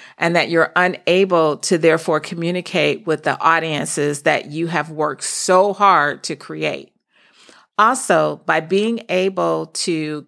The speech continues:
gather contact information from your social media, um, followers, it gives you an opportunity to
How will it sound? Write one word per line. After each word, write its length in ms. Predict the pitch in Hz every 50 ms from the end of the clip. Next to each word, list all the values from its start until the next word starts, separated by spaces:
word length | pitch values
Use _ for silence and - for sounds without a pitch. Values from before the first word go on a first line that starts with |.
| _
gather 720 | - 170 160 156 165 180 190 190 170 160 156 156 156 156 - _ _ _ _ _ _ _ -
contact 500 | - 226 220 247 254 254 214 175 - -
information 840 | 160 160 160 185 165 156 151 147 151 151 - 165 156 156 151 156
from 240 | 156 - 175 160 160
your 140 | 156 156 160
social 340 | - 180 160 160 - 175 156
media, 680 | 165 170 175 180 185 180 175 170 165 165 165 165 - - -
um, 220 | 160 151 143 151
followers, 760 | 156 - 196 202 233 247 214 170 151 151 - 151 - - - _ _ - - - - - -
it 100 | - 180
gives 300 | 165 196 233 262 262 -
you 80 | 302 277
an 80 | 254
opportunity 880 | 220 185 175 - 180 160 - - 185 160 156 156 151 156 151 147 147 143
to 400 | - - - 196 170 165 165